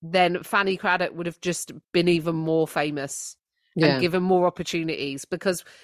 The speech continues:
Speaker 1: now we have every reality show has a version of someone who's
Speaker 2: Yeah.
Speaker 1: super mean, a Simon Cowell. I think Fanny was ahead of her time.
Speaker 2: I totally agree. And, um, I think that she was, she was, she was acting up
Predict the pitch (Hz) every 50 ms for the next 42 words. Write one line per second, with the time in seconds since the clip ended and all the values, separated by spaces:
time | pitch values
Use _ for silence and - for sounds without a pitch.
0 | _ _ - 202 202 214 214 196 202 196 190 196 185 180 165 - 190 190 185 202
1 | 190 175 185 185 180 185 185 170 104 175 165 - - 175 170 170 165 165 170 165
2 | - 170 151 160 175 175 170 170 - 175 165 151 - - 165 160 160 165 170 165
3 | 160 160 147 175 170 160 - 175 160 170 170 165 170 170 165 160 - 165 - -
4 | 190 165 165 165 165 160 156 - 170 160 160 165 160 151 156 - - _ _ -
5 | _ _ - 202 269 294 233 - - 294 269 262 254 240 226 - 226 196 214 202
6 | 202 - 196 185 - - 214 214 208 151 127 147 156 _ _ _ _ _ _ _
7 | _ _ _ _ _ - 185 170 170 - 220 202 165 156 160 156 156 - 170 180
8 | 165 151 151 147 151 - - 165 160 156 156 160 156 - - - 151 156 156 160
9 | 160 160 160 - - - 165 170 - - 190 180 - - - 170 156 117 - -
10 | - - 190 165 170 175 - - - _ _ _ _ _ _ - - - 202 180
11 | 196 185 - - - _ 165 151 - - - 208 202 175 185 196 220 - - -
12 | - - 165 165 160 156 160 156 160 - - _ _ _ _ _ _ _ 175 180
13 | - -